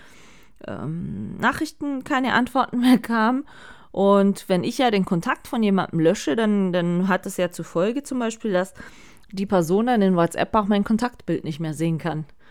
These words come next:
Und ihr könnt gar nicht glauben, wie häufig dann aus dem Nichts irgendwelche Nachrichten wieder kommen, äh, weil die Person gegenüber gemerkt hat, oh, oh,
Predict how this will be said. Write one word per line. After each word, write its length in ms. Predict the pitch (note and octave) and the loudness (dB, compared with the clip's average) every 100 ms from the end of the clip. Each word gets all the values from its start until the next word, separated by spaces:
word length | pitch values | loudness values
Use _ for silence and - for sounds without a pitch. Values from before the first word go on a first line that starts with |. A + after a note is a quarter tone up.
| - - - - | -20 -20 -20 -8
Und 140 | E3 | -2
ihr 80 | E3+ | -2
könnt 240 | - C#3+ | -4 -6
gar 140 | C#3 D3+ | -4 -6
nicht 200 | - - | -6 0
glauben, 600 | B3 A#4 F#4 E3+ G3+ F#4+ - - - | 6 6 6 2 2 -2 -8 -18 -4
wie 160 | F#3+ | 0
häufig 380 | E3+ A3+ G4 E4+ | 4 2 2 -4
dann 200 | - G#3 | -2 0
aus 200 | - F3+ | 0 -2
dem 180 | - F#3 | 0 0
Nichts 300 | B3+ G#4 - | 2 -2 -4
irgendwelche 500 | - G#3 G3+ F3+ F3 | 0 2 4 2 2
Nachrichten 600 | E3+ A#3 A4 C#4+ - G#3+ | 0 -2 -2 -6 -6 -4
wieder 140 | F3+ E3+ | -2 -4
kommen, 380 | - F3 D4+ - - - - - - - | -2 -2 -2 -4 -18 -20 -20 -20 -20 -6
äh, 320 | - A3 G3+ G3+ | 2 4 4 0
weil 280 | F3+ G#3 | 0 2
die 120 | G3+ G3+ | 2 0
Person 380 | G#3+ F#3 G#3 | -4 0 0
gegenüber 480 | G3 F3 F3 C4+ G4+ | 0 -2 -2 -2 -2
gemerkt 520 | A3+ F#3 G#3 G4 - | -2 -2 0 -2 -2
hat, 180 | G#3+ A#3+ - | -4 -4 -4
oh, 140 | G3+ - | -4 0
oh, 280 | F3 F3+ | 0 0